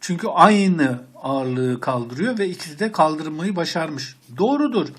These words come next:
Y, Z'den büyüktür demiş arkadaşlar. Kaldırma kuvveti. Evet, çünkü bak burada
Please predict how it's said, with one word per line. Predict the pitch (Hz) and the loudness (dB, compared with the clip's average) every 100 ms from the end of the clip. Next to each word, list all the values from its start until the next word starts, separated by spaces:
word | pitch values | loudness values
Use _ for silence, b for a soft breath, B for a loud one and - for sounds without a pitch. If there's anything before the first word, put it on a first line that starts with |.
| B B B B B B _ | B B B B B B _
Y, | 143 190 285 302 | 2 4 6 4
Z'den | 214 240 226 247 233 | 4 0 2 2 2
büyüktür | 233 247 - 185 | 0 -2 -4 -4
demiş | 170 170 175 | -4 -6 -8
arkadaşlar. | 156 170 160 156 - 254 202 - _ | -8 -8 -6 -6 -4 -4 -6 -20 _
Kaldırma | - 156 156 160 160 | -2 -2 0 -6 -8
kuvveti. | 151 151 151 151 254 - _ _ _ _ _ _ - - | -4 0 0 0 -6 -6 _ _ _ _ _ _ -20 4
Evet, | 185 175 220 - | 6 6 2 0
çünkü | - 143 214 | -8 -4 -2
bak | 180 170 - | -2 -4 -6
burada | 170 196 196 | -2 -2 -2